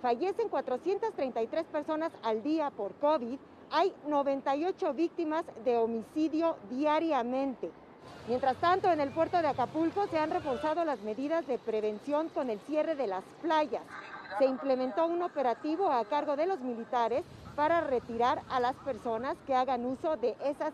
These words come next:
instalaciones. Mientras tanto, el semáforo rojo aplicará en la Ciudad de México hasta el próximo veinte de enero.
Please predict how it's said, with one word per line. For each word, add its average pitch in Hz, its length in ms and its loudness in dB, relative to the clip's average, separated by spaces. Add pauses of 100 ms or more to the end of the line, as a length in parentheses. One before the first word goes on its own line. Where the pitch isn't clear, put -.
(160)
instalaciones. 220 920 0 (600)
Mientras 359 360 2
tanto, 403 380 2
el 339 120 2
semáforo 320 540 0
rojo 359 340 2
aplicará 254 840 0
en 339 160 0
la 359 120 2
Ciudad 311 260 -2
de 294 100 -2
México 302 520 -2
hasta 285 200 -6
el 294 80 -6
próximo 370 520 -2
veinte 330 360 -2
de 269 100 0
enero. 247 360 -2